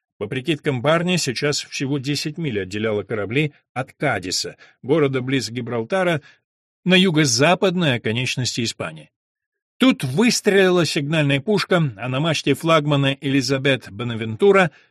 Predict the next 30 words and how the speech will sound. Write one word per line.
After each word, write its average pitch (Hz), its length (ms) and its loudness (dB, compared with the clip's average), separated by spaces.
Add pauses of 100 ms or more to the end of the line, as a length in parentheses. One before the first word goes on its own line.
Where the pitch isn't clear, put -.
(180)
подняли 175 400 4
в - 80 -4
сигнал, 165 580 0 (140)
созывавший 117 680 -4
капитанов 131 440 -2
всех - 220 -6
кораблей 131 360 -4
на 131 120 -2
военный 123 320 -2
совет 139 400 -2
с - 160 -6
вице-адмиралом 131 800 0 (160)
сэром 151 540 0
Фрэнсисом 117 680 -4
Дрейком. 95 380 -8 (880)
Было 233 360 4
четыре 202 380 4
часа 185 320 2
пополудни. 156 540 0 (800)
В 123 80 -2
эту 214 240 6
среду, 190 420 6
двадцать 147 440 2
девятого 147 420 2
апреля 147 340 0
тысяча 135 320 -2
пятьсот 127 440 -2
восемьдесят 123 580 -2
седьмого 123 420 -2
года, 175 320 2